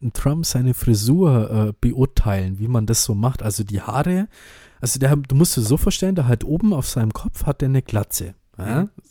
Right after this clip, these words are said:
Speaker 1: Musst du dir mal so vorstellen, rechts und links hängen die Haare so runter. Und die Haare rechts und links lässt man ganz lang wachsen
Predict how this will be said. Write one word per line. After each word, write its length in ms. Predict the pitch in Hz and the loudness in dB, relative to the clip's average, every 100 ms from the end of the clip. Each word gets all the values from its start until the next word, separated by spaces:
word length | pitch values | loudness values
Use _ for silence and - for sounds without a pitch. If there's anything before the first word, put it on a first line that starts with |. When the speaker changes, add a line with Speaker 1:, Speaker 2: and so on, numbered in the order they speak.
| _ - - - | _ -20 -20 -16
Speaker 1:
Musst 220 | - 135 135 | -6 -4 0
du 60 | |
dir 80 | 131 | 0
mal 120 | 120 | 0
so 140 | 113 120 | -2 -4
vorstellen, 320 | 131 123 107 | -6 -4 -2
rechts 240 | 156 - | -2 -2
und 100 | 127 | -2
links 280 | 117 170 - | 0 -2 -2
hängen 160 | 143 131 | -4 -4
die 100 | 113 | -4
Haare 260 | 110 107 | -2 -4
so 140 | 95 95 | -4 -8
runter. 340 | 95 - 98 - - - - - | -8 -10 -18 -20 -20 -20 -20 -4
Und 200 | 117 - | -4 0
die 200 | 196 233 - - | 2 2 0 -6
Haare 420 | 113 131 196 180 | 0 0 2 0
rechts 260 | 151 - 127 | 0 -2 -2
und 120 | 107 | 0
links 320 | 147 220 113 - | 0 0 -6 -10
lässt 380 | 120 120 135 - | -2 0 0 0
man 180 | 139 110 | 0 2
ganz 320 | 113 180 - | 0 0 -2
lang 260 | 104 127 135 | -4 -2 -2
wachsen 420 | 170 - 214 | -4 -4 -6